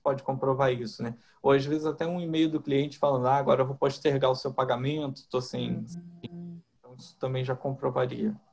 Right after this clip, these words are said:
Speaker 1: tá? Isso por um lado
Speaker 2: Entendi.
Speaker 1: da perda da renda. Por outro lado, é, teria que comprovar, é importante comprovar, é,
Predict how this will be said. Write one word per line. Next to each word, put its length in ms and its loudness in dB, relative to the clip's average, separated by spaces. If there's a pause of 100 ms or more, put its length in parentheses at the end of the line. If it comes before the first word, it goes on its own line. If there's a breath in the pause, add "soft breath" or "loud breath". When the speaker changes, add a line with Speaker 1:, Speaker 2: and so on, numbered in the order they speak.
(400)
Speaker 1:
tá? 300 0
Isso 160 -8
por 140 0
um 40 2
lado 140 2
Speaker 2:
Entendi. 100 -12
Speaker 1:
da 60 0
perda 260 -10 (140)
da 60 -4
renda. 400 4 (760 soft breath)
Por 160 2
outro 240 2
lado, 520 6 (1040)
é, 680 2
teria 320 2
que 80 -12
comprovar, 800 2
é 160 4
importante 800 0
comprovar, 840 0
é, 960 0